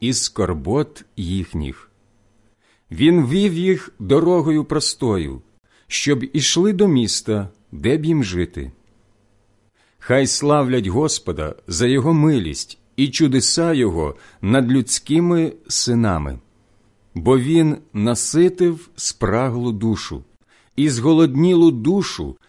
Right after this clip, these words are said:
сповнив благом. Вони сиділи в тьмі і тіні смерті,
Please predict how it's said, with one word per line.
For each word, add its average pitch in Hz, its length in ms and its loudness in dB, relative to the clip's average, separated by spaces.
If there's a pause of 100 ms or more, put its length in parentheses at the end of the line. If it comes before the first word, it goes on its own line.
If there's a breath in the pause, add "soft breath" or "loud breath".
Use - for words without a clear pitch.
сповнив 127 1000 0 (100)
благом. 80 720 -6 (1700)
Вони 143 360 0
сиділи 160 760 2 (120)
в 95 140 -10
тьмі 104 520 0 (320)
і 107 120 0
тіні 147 340 0
смерті, 131 720 -4